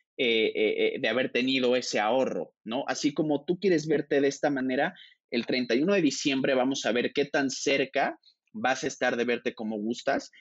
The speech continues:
pero ten este cambio de actitud, ten este cambio de comportamientos y prueba algo nuevo, prueba esa pastilla que es difícil de tragar, que es el va a tomar tiempo, el te va a tomar mucho esfuerzo y mucha dedicación y que no busquen ni se sientan tentados por esos quick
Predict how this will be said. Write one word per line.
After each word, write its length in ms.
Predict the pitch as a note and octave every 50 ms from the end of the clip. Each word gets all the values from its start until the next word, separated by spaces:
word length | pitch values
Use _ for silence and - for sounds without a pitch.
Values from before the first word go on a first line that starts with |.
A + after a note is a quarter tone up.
| _ _ _ _ _
pero 440 | - G3 F#3 F#3+ G3+ G3 G3+ - _ _
ten 160 | _ D#3+ E3
este 300 | F3 E3 E3+ - C3+ -
cambio 400 | _ - D3+ C#3+ C#3+ C#3+ C#3+ C#3+
de 80 | C3+ B2+
actitud, 360 | A#2 - _ - _ - C3+ -
ten 100 | - C#3
este 240 | C#3 C#3 - G2+ _
cambio 380 | - C3 B2 B2 C3 C3+ C3
de 80 | B2 A#2+
comportamientos 760 | - A#2+ A2 A2+ A2+ A#2 - A2 A#2 B2 B2 C3 C#3+ - -
y 60 | A#2
prueba 480 | - _ C#3 C3+ C#3 C#3 C3+ C3+ C3 C3
algo 240 | C3 C3 B2+ B2+
nuevo, 360 | B2+ B2+ B2+ B2 A#2 A#2 A2+ _ _
prueba 440 | C3+ C#3 C#3+ C#3 D3 C#3+ C#3+ C#3+ -
esa 480 | - C#3+ C3+ C3+ - - C#3+ C3+ C3 B2+ _ _ _ _ _ _
pastilla 720 | _ B2+ A2+ A2 - - _ D3+ E3 E3 D#3+ D#3 C#3+ C#3 C#3
que 160 | - C#3+ C#3+
es 240 | C#3+ C#3+ - - _ - - _ _ -
difícil 840 | C3 C3+ B2 C3 B2+ - - - D3 D3+ D3+ - - D#3+ C#3 C3+
de 120 | C3 A#2
tragar, 560 | - - A2+ A2 A2 G#2+ A2 A2+ A2+ A2+ A2 -
que 260 | - G#2+ A2 A2+ A2+
es 240 | A#2 A2+ - - - _ _ _ _ _
el 240 | - A2+ A2+ A2 A2+
va 120 | B2+ A#2+
a 100 | B2 B2
tomar 500 | - B2+ A#2+ A#2 A#2 A#2 A#2+ A2+ G2 - _ _ _ _
tiempo, 480 | - B2 B2+ A#2+ A#2 - F#2+ F#2 F2+ -
el 240 | G#2 A2 G2+ _
te 140 | _ A#2 A2+
va 100 | A2+ A#2
a 100 | A#2+ A#2+
tomar 380 | - A#2+ A#2+ A#2+ A#2 A#2 A#2+ - -
mucho 360 | B2+ C3 C3+ C3+ C3+ - C#3
esfuerzo 560 | A#2 - - B2+ B2 A#2 - - B2 B2 -
y 160 | - A#2+ A2+ A2
mucha 400 | A2+ A#2+ B2+ B2+ A#2+ - D3 B2+
dedicación 800 | A#2+ G#2+ G#2 G#2 - - G2+ G2+ - - A#2+ A2+ A#2+ A#2+ - _
y 140 | B2+ A#2
que 120 | _ - A2
no 360 | A2+ A#2+ B2+ B2+ B2+ B2+ B2+
busquen 440 | C3+ A#2+ B2 B2 - - - A#2+ A#2+
ni 60 | A#2
se 140 | G#2+ - G#2
sientan 440 | - - A#2+ A2 A2 - A#2 A#2 A#2 _
tentados 640 | - G2 G2+ _ _ G#2+ A2 A2 A2+ A2+ A2+ - _
por 160 | A2 G#2+ A2
esos 300 | - - A#2+ - - -
quick 240 | - A#2 A2+ A2 -